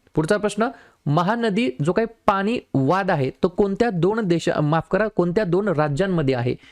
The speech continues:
दहाव्या नंबरच्या प्रश्नाचं योग्य उत्तर आहे पर्याय क्रमांक सी, वरील दोन्ही. कोण कोण?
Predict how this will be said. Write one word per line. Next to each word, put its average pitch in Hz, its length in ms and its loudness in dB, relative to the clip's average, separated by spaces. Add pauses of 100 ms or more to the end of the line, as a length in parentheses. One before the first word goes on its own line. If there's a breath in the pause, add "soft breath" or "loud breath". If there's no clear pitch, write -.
(280 soft breath)
दहाव्या 170 260 2
नंबरच्या 208 420 0
प्रश्नाचं 202 440 0
योग्य 175 380 0
उत्तर 208 280 0
आहे 220 120 0
पर्याय 185 280 0
क्रमांक 180 340 0
सी, 208 240 0 (360 soft breath)
वरील 170 400 2
दोन्ही. 120 240 0
कोण 185 240 0
कोण? 226 260 -2